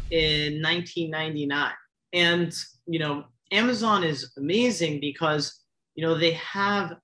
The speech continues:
a network of shoppers, of data, of technology scale,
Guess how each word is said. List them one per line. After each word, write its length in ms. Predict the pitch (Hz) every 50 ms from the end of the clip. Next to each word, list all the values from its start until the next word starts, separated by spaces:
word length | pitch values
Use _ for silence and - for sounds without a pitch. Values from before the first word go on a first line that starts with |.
| _ _ _ _ _
a 60 | 147
network 880 | 151 156 170 202 226 269 330 - - - 156 143 131 127 127 127 - - _ -
of 120 | 151 147
shoppers, 880 | 147 - - - 180 175 180 190 190 - 196 190 185 185 170 - - -
of 220 | 135 135 131 -
data, 380 | - 165 165 175 190 175 185 175
of 200 | - 143 143 135
technology 720 | - - 147 135 - 151 147 147 147 156 165 160 160 170
scale, 560 | 170 - - 170 165 165 170 175 170 - _